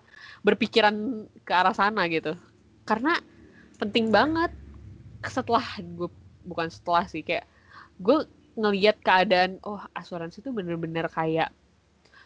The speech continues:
walaupun ya kalau pilihan asuransinya yang mana itu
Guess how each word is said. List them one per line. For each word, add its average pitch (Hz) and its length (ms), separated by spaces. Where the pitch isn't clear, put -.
walaupun 190 480
ya 180 320
kalau 180 240
pilihan 202 320
asuransinya 185 640
yang 175 160
mana 170 240
itu 233 160